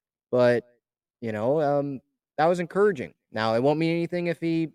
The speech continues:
struggles against the Dodgers, right? We'll go right back to the same conversation. But good for Josh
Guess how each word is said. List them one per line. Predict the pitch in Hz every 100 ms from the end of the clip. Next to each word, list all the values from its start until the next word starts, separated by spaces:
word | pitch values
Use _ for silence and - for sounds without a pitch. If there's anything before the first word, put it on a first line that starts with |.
| -
struggles | - 156 160
against | 156 160
the | 160
Dodgers, | 165 160 135 131 - -
right? | 120 127 - _ _ _ _ _
We'll | 123 117
go | 113 120
right | 120 147
back | 147 147
to | -
the | 147 139 -
same | 160 160
conversation. | 170 160 156 185 180 120 120 _ _ _ _ _
But | 127 127 120 - _ _ _ -
good | 185 175
for | 175
Josh | 139 156 135 -